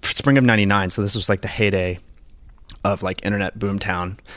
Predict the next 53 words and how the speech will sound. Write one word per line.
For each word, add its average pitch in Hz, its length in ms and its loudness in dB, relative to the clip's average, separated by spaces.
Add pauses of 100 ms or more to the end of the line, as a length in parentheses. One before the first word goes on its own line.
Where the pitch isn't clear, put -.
(260)
I 113 60 0
applied 127 260 2
for 131 120 4
a 117 40 4
bunch 110 220 2
of 98 140 0
random 104 240 4
dot 95 160 2
com 95 240 0
jobs, 95 340 2
and 98 100 -2
one 120 140 4
of 101 100 2
them 98 300 -2
was, 92 420 -4
uh, 90 220 -2
for - 200 -6
the 92 100 -4
spark - 300 -2
dot 87 140 -4
com, 87 380 -8 (160)
s-, - 140 -10 (100)
A 95 80 -6
K 85 160 -8
A 85 60 -8
SparkNotes. 87 600 -6 (360)
Um, 95 420 0
but 101 180 -2
I - 60 -2
got 104 220 0
that 110 120 2
job. 98 400 0 (440)
Um, 90 180 -2
I 90 60 -4
sent 92 200 -2
in 92 60 -2
some 95 160 0
writing 92 160 0
samples. 92 440 -2
They 95 120 -6
hired 98 220 2
me. 98 180 -2
I, 95 120 -2
it - 60 -8
turns 120 200 2
out 107 100 4
I 101 60 2
knew, 101 120 0
they 110 120 4
were 117 80 6
also 104 240 4
Harvard 95 280 0
guys, 98 440 0